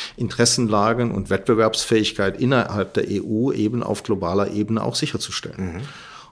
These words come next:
Speaker 1: Und für mich ist Voraussetzung aber, dass wir ein Europa der Bürger schaffen, dass die Bürger eine europäische, neben ihrer nationalen und regionalen Identität, auch eine europäische Identität,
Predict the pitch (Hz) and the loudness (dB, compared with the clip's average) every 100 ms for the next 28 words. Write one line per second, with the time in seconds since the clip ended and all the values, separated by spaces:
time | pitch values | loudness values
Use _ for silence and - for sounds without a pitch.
0 | _ - 98 98 - - - 101 135 - | _ -6 -4 -4 -8 -8 -4 0 2 2
1 | 98 - 82 104 180 - - 98 85 101 | -2 -2 2 6 6 4 2 -2 -2 -2
2 | 123 139 - - - - 110 - - 110 | -2 -2 -6 -16 -18 -2 0 2 0 4
3 | 120 - 110 101 104 113 117 110 98 107 | 2 4 0 2 2 2 4 2 6 6
4 | 104 92 95 - 95 98 - 113 101 110 | 6 2 -2 -6 -6 -6 -2 -2 4 6
5 | 131 143 143 143 - - - 110 98 104 | 8 6 4 2 -8 -10 -2 2 2 4
6 | 101 110 - 110 - 101 107 101 92 92 | 4 4 4 2 2 2 2 2 -2 -2
7 | 87 120 - 135 120 113 107 92 - 127 | 0 0 0 0 2 2 2 0 0 0
8 | 139 113 101 92 - 92 90 90 - 95 | 2 2 2 0 0 -2 -2 -6 -4 -2
9 | 113 - 107 - 101 101 107 110 - 135 | -2 -2 -4 -2 -2 0 -2 -4 -2 0
10 | 131 - 107 98 92 - 87 87 90 | 2 2 -2 -2 -4 -4 -6 -6 -8